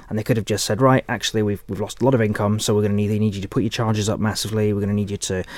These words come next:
significantly roll back on the services you're providing." And don't get me wrong, government needs to reprioritise, needs to slim down, I'm not arguing against that, but it shouldn't be done on, like, a wholesale, "We just need to slash twenty percent across the board"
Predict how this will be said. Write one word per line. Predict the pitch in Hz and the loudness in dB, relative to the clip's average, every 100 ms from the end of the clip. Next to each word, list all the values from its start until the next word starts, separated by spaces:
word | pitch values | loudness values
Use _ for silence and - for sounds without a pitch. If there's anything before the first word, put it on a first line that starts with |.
| - - | -14 -4
significantly | - 104 120 120 117 87 98 - | 2 6 6 6 2 0 -4 0
roll | 113 101 | 2 2
back | 98 - | 0 -4
on | 92 | -8
the | 90 | -4
services | 123 110 98 101 | 0 2 0 -4
you're | 98 | -4
providing." | 101 98 101 95 - | -4 -2 -2 -2 0
And | 123 | 4
don't | |
get | 131 | 4
me | 95 | 4
wrong, | 101 101 | 2 0
government | 107 107 101 90 | 0 -2 -2 -2
needs | 107 101 90 - | 0 0 -2 -4
to | 104 92 | -4 -4
reprioritise, | 110 95 - 101 101 101 95 | -4 -4 0 0 0 -2 0
needs | 107 - | 0 0
to | |
slim | 107 107 98 | -2 -2 -2
down, | 98 95 - | -2 -4 -2
I'm | 110 | 0
not | 107 - | 0 -2
arguing | 202 196 131 180 | -8 -8 -6 -6
against | 190 196 - | -4 -4 -6
that, | 185 - - - - - | -8 -12 -16 -14 -16 -2
but | 92 | 0
it | - | 2
shouldn't | - 107 82 | 2 2 0
be | |
done | 98 95 | -2 -2
on, | 90 | -4
like, | 95 | -6
a | 101 | -2
wholesale, | 117 101 - 113 92 92 87 95 | 0 0 0 -2 -2 -4 -6 -6
"We | 101 | -6
just | 92 - | -4 -2
need | 101 | -2
to | |
slash | - 107 - | 0 -2 -2
twenty | - 95 | -2 -2
percent | 82 - 95 - | -2 -2 -2 -4
across | - 95 - | -8 -6 -4
the | |
board" | 104 101 | 0 0